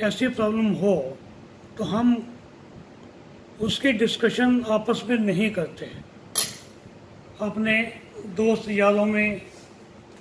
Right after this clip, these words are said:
भाई बहनों में ये बातें हम नहीं करते, अपने parents को ये बातें नहीं बताते, तो उससे ये problem बढ़ती भी जाती है। अगर हम किसी गलत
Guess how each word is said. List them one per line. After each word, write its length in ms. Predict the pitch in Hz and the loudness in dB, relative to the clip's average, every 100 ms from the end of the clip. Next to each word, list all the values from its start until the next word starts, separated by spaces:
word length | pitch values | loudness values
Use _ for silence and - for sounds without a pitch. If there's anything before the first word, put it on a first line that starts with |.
| - 202 | -8 -4
भाई 280 | 185 208 | 2 2
बहनों 320 | 190 208 208 208 | 4 2 2 2
में 300 | 208 208 185 - - | 2 0 -6 -14 -4
ये 120 | 214 | -2
बातें 320 | 190 196 190 208 | 0 0 0 0
हम 120 | 202 | 0
नहीं 220 | 202 220 | 0 0
करते, 360 | 214 190 208 202 196 - - - - - - - 214 | 0 0 0 0 -2 -14 -20 -20 -20 -20 -20 -6 -4
अपने 260 | 214 220 | 0 0
parents 400 | 214 214 208 208 | 2 4 4 2
को 140 | - 220 | 0 0
ये 120 | 214 | 2
बातें 300 | 190 196 202 | 2 0 -2
नहीं 160 | 196 214 | -2 -4
बताते, 440 | 190 190 185 190 190 - - - - - - - - - - - - - - - - - | -2 -2 0 -4 -4 -8 -18 -20 -20 -20 -20 -20 -20 -20 -20 -20 -20 -20 -20 -20 -8 -4
तो 60 | |
उससे 200 | 240 262 | -2 2
ये 120 | 254 247 | 2 4
problem 380 | 233 220 226 | 2 2 2
बढ़ती 260 | 202 202 233 | 0 -2 -2
भी 120 | 233 | 2
जाती 300 | 220 214 226 | 2 2 0
है। 140 | 214 220 | 4 4
अगर 260 | 208 220 | 4 2
हम 140 | 208 208 | 2 0
किसी 280 | 202 208 214 | -2 -2 -2
गलत 420 | 180 214 214 - | 4 4 2 -6